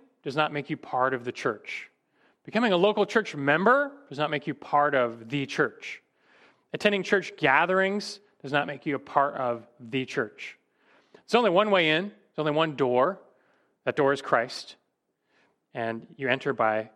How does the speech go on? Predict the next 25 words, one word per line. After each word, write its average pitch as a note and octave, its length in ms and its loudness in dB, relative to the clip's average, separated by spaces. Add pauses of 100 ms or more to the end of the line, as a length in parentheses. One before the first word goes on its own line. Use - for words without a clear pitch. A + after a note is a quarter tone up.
(140)
this B2 120 -6
saving B2 440 0
confession B2+ 480 -4
of A2+ 60 -12
faith. D3+ 300 -2 (560)
Jesus B2+ 320 -4
said, B2 220 0
"I B2 240 0
am C3 360 2
the B2+ 80 -2
way, C3 280 2
the B2+ 140 -4
truth, C3+ 340 -2
and B2+ 80 -8
the A#2+ 60 -8
life. B2 340 0
No B2+ 80 -4
one B2+ 140 -4
comes C3 260 -10
to C3 80 -16
the B2+ 60 -12
Father A#2 340 -2
but A#2 240 -6
through C3 320 -2
me." A#2 320 -8